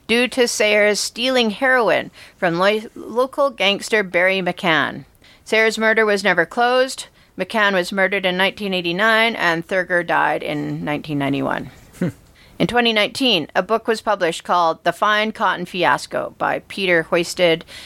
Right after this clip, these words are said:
and Paul Scheel. The Fine Cotton Affair was also the subject of many papers that were published, including The n-, ten Most Cringeworthy Moments in Australian Sports, Holden, twenty twenty,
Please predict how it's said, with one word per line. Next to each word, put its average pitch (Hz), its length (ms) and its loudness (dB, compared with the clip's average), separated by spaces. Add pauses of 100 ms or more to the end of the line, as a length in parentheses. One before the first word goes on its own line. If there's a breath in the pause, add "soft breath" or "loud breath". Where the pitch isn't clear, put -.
(140)
and 147 180 -6
Paul 156 280 4
Scheel. - 480 -6 (400)
The 160 140 -4
Fine 226 260 0
Cotton 240 240 0
Affair 202 320 0
was 202 160 -2
also 285 320 0
the 277 100 2
subject 180 480 0
of 180 100 -2
many 185 200 -2
papers 240 460 0
that 202 100 2
were - 80 -2
published, 170 500 -2
including 190 760 -2 (440 soft breath)
The 180 80 4
n-, 185 220 0 (120)
ten 285 420 -2
Most 247 460 -2
Cringeworthy 254 800 0
Moments 196 480 0
in 190 220 0
Australian 175 560 0
Sports, 160 600 0
Holden, 170 560 -4
twenty 165 340 -8
twenty, 160 420 -6